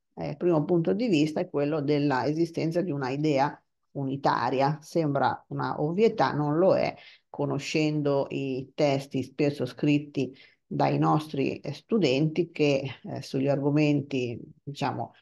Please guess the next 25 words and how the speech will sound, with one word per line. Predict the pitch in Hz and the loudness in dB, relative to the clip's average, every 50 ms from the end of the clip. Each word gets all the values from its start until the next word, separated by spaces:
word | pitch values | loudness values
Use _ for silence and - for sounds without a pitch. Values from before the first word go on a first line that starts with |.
| _ _ - | _ _ -4
a | - 139 139 | 0 2 4
volte | 147 151 151 151 151 156 156 151 | 6 6 6 4 4 2 0 0
pattinano, | - 165 147 147 147 147 - - 160 147 147 147 143 143 139 131 127 139 - _ _ - - - - | 2 0 2 2 0 -2 0 0 0 2 2 2 0 0 0 0 -2 -4 -8 _ _ -20 -18 -12 -12
eh, | 139 135 131 139 139 139 139 135 139 - 143 139 _ _ _ _ _ _ _ _ _ _ _ _ _ _ _ | -10 -8 -8 -8 -10 -10 -12 -16 -16 -16 -16 -16 _ _ _ _ _ _ _ _ _ _ _ _ _ _ _
diciamo, | - 151 147 165 156 143 143 - 143 131 | -14 -12 -10 -8 -10 -10 -8 -10 -10 -6
cercando | - 165 147 151 - 143 143 160 147 135 | -4 -4 -4 -2 -2 -2 0 2 2 2
di, | 127 139 143 139 - - - - - _ _ _ _ _ _ _ - - | 2 2 0 0 0 -4 -12 -20 -20 _ _ _ _ _ _ _ -16 -12
mm, | 123 117 110 117 110 101 110 101 104 110 | -10 -10 -10 -10 -10 -10 -10 -10 -10 -10
esprimere | 117 127 - - - 190 220 214 180 160 143 131 127 - | -10 -10 -6 0 2 4 4 4 4 2 2 0 -2 -4
concetti | - 123 131 - - 151 160 147 - - | -6 -10 -8 -4 -2 -2 -2 -2 -6 -10
che | - 127 117 | -8 -8 -8
c'entrano | - - - 190 185 160 147 151 143 127 120 117 | -6 -2 2 2 4 2 2 0 -2 -6 -6 -6
con | - - 156 147 139 | -4 -2 -2 0 0
la | 131 - | -2 -4
consegna | - - - - - 185 160 156 165 | -4 -6 -6 -2 0 0 0 2 2
ricevuta, | 180 233 - - - 254 196 190 180 127 117 - 147 143 147 160 147 - - _ _ _ - | 2 0 0 2 2 2 2 2 -2 -4 -2 2 2 2 2 2 0 -4 -10 _ _ _ -14
ma, | 120 131 131 143 151 151 135 131 - | -10 -8 -4 -4 -2 -2 -2 -4 -6
eh, | - 123 139 151 135 127 131 131 127 120 - 107 - 117 - | -6 -6 -6 -6 -6 -6 -6 -6 -6 -6 -6 -8 -10 -10 -12
appunto, | - - - - 135 131 135 - - | -12 -12 -10 -6 -8 -8 -6 -8 -10
ripeto, | 127 135 - 135 131 135 135 | -10 -4 -4 -2 -2 0 2
a | 147 165 | 2 2
volte | 147 - 127 131 - 135 | 2 2 0 0 -2 -4
non | 131 135 135 127 | -4 -4 -2 -2
riuscendo | 135 143 139 - - 139 127 135 135 131 135 | -2 -4 -4 -2 -2 -2 -2 0 2 2 2
a | - 131 135 135 135 | 2 2 0 0 -2